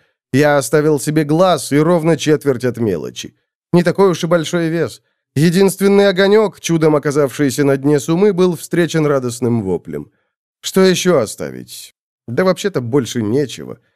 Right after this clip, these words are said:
Медальон Кликли, браслеты Грассы и кольцо короля эльфов почти ничего не весили,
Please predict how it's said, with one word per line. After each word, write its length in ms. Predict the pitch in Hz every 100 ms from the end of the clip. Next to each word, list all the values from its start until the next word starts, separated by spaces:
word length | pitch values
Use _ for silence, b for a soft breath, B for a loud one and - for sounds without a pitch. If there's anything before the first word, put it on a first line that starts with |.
| _ _
Медальон 640 | 165 175 175 175 185 190 160
Кликли, 680 | 147 151 147 175 196 196 190
браслеты 520 | 143 147 156 170 156
Грассы 520 | 147 180 170 - 160
и 20 |
кольцо 380 | 151 165 139 170
короля 300 | 156 156 156
эльфов 440 | 175 180 147 165 -
почти 360 | 170 - 180
ничего 340 | 170 156 175 175
не 140 | 175
весили, 460 | 180 175 123 92